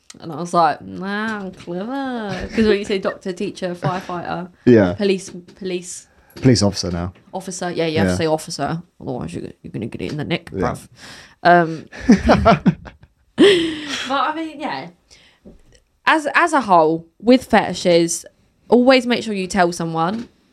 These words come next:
Speaker 1: or use them
Speaker 2: When?
Speaker 1: Hmm?
Speaker 2: Dude, like, 'cause I
Speaker 1: When it gets too much, like, you know, you can't just go in and do it.
Speaker 2: No, of course.
Speaker 1: Like,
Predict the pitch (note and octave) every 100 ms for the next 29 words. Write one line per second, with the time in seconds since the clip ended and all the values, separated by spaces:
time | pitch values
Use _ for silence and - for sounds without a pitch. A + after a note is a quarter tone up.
0 | _ _ - _ _ _ - F#3 F#3 E3+
1 | D#3+ - _ _ _ _ _ _ _ _
2 | - F#3+ G#3+ A3+ - - - B2 F#2+ E2
3 | - - _ _ _ - - - - _
4 | _ - F3+ G#3 G#2 A2 A#2+ A#2+ A2+ G#2+
5 | G#2+ A#2 A#2+ A2+ A2 - - E4+ F4 -
6 | E4+ F4 F#4 A#3 - - - F#3+ F#3 -
7 | A3+ D#3 E3 G#3+ A3 B3+ C4+ B3+ - A#3+
8 | A3+ G#3+ G3+ F#3 A3 B2+ C#3 G#3+ - _
9 | - C3 G2 C3+ - - - _ - G#3+
10 | F#3+ D#3+ G#2 -